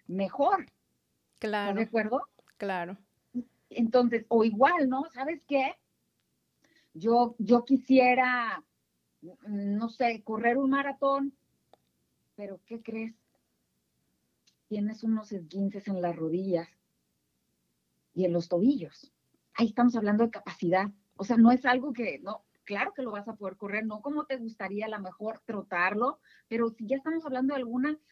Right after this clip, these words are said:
Speaker 1: capacidad que sea distinta, bueno, ya, ya de entrada ya
Speaker 2: Como que algún
Speaker 1: puedo pararme a
Speaker 2: impedimento
Speaker 1: realizar.
Speaker 2: realmente físico te lo impida, ¿no? Por decir.
Speaker 1: Es real,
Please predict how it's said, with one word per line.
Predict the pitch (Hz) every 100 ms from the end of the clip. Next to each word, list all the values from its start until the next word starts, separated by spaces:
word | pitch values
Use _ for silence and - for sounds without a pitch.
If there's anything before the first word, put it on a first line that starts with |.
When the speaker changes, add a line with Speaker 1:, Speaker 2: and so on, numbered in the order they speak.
| _ _
Speaker 1:
capacidad | - 233 226 214 214 226 240
que | 269
sea | 254 240
distinta, | 247 247 226 220 233 240
bueno, | 226 269 254
ya, | 240 247 - _ _ _
ya | 180 - 202
de | 247
entrada | 262 240 226 269
ya | 226 214 214 262 -
Speaker 2:
Como | 208
que | -
algún | 226 254 277
Speaker 1:
puedo | 277
pararme | - 247 226 233 240 240
a | -
Speaker 2:
impedimento |
Speaker 1:
realizar. | 254 233 226 214 220 214
Speaker 2:
realmente | 190 190 202 202 220
físico | 247 226 240 - 208
te | 196 196
lo | 196
impida, | 208 208 285 220 175
¿no? | 190 247
Por | - - -
decir. | 190 233 247
Speaker 1:
Es | 240 226
real, | 202 208 196 196 226 185